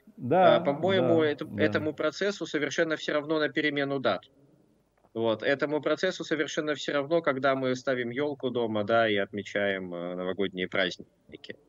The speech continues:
Speaker 1: Мгм.
Speaker 2: Э, он развивается по своей логике. Э, и, ну что, ну да, в целом, в целом стороны близки. Э,
Speaker 1: Мгм.
Speaker 2: когда именно будет прорван вот этот вот последний рубеж, последний
Speaker 1: Мгм.
Speaker 2: рубеж, связанный с, э, очевидно, коммуникациями, очевидно,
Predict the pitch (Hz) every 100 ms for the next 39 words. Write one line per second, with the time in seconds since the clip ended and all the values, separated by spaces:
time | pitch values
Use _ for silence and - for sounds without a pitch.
0 | - 95 85 82 92 95 101 120 123 123
1 | 123 131 131 120 123 123 - 135 123 104
2 | 131 170 139 - 95 - _ _ _ -
3 | 98 104 104 95 95 95 92 92 87 82
4 | 76 - _ _ _ _ _ _ _ _
5 | _ _ - 113 113 110 110 104 101 98
6 | 95 101 131 - 101 82 95 123 120 151
7 | - 165 151 131 127 175 196 - 170 165
8 | 156 143 156 - 104 - _ - 92 98
9 | 131 131 147 147 143 143 139 139 147 135
10 | 156 143 139 135 131 147 131 - 127 127
11 | 127 147 131 131 139 143 220 226 - -
12 | 117 95 120 120 120 120 117 - 117 117
13 | 107 104 98 - - 113 104 92 - _
14 | _ _ _ _ 90 95 92 92 90 87
15 | 85 85 82 80 82 80 92 - 101 90
16 | - 95 98 98 151 175 - 156 143 135
17 | 127 117 101 - 110 98 101 - 92 87
18 | 87 85 85 82 82 80